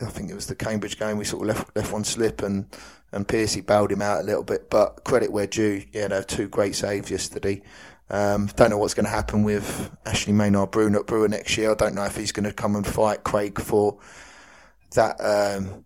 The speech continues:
that number one spot, um, or if we're gonna get more games. But yeah, he's, he, I think he's, there's been some times I know he, he has, he's made big saves and he's made mistakes, and I think, but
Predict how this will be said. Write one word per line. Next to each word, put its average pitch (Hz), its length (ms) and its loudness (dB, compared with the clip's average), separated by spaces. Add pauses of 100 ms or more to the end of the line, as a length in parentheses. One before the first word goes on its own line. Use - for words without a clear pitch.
that 98 160 -2
number 107 220 0
one 110 240 4
spot, - 400 6 (300)
um, 98 420 -6 (300)
or 104 100 -2
if 101 120 -4
we're 101 60 -6
gonna 98 160 -8
get 101 160 -6
more 101 160 -4
games. 101 300 -4
But - 380 0 (440)
yeah, 185 220 6
he's, 120 200 0
he, 143 200 0
I 143 100 4
think 180 220 -2
he's, 160 160 -2 (760)
there's 143 120 2
been 156 140 0
some 170 220 4
times 135 240 2
I 135 80 4
know 131 160 6
he, 127 180 4
he 135 120 -2
has, 135 180 4
he's 120 240 0
made 127 200 0
big 123 160 0
saves 127 300 6
and 123 80 -4
he's 120 120 -4
made 123 220 0
mistakes, 113 640 0
and 107 80 -8
I 104 40 -8
think, - 300 -8
but - 300 2